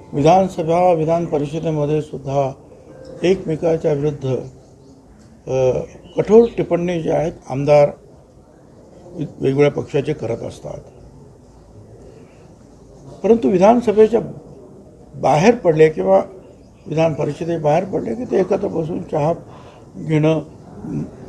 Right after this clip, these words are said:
थट्टा मस्करी करणं, असं सगळं चालायचं, एकमेकाला मदत करत होते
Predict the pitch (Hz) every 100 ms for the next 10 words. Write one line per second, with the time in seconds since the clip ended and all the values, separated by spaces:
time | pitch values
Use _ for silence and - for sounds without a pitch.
0 | - 156 151 165 156 143 - 143 147 156
1 | 143 143 135 - - - - - 190 -
2 | 262 208 196 226 240 262 - 285 226 180
3 | - 190 190 196 170 135 160 226 - 170
4 | 160 120 98 -